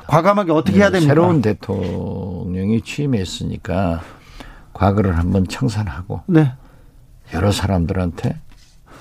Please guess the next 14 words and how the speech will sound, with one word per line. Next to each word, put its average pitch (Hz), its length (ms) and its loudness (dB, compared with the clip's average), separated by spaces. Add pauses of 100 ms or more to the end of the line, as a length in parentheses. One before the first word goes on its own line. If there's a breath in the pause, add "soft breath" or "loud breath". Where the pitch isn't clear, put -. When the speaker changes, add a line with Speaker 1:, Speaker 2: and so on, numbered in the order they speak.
(140 soft breath)
Speaker 1:
그래서 220 300 2
Speaker 2:
기회를 110 280 2
주는 107 280 -2
것이 101 220 -6
좋다. - 320 -10
Speaker 1:
이재용 220 1040 6
부회장, 170 680 4
이명박 202 540 6
전 185 160 2
대통령 185 360 0
다 147 140 -2
할 202 100 2
것 214 120 0
같습니다. 156 480 -2